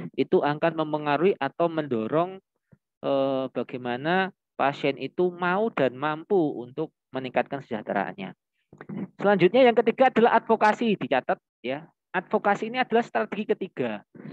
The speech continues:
Berus-, berupa apa? Dia itu adalah perlindungan hukum. Sel-, eh, istilah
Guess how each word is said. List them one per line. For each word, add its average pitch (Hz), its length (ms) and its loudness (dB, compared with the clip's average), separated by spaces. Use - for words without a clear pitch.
Berus-, 165 400 0
berupa 165 640 2
apa? 185 400 4
Dia 151 160 0
itu - 80 -4
adalah 220 320 0
perlindungan 214 560 -2
hukum. 202 400 0
Sel-, - 240 -8
eh, 180 240 2
istilah 196 240 -2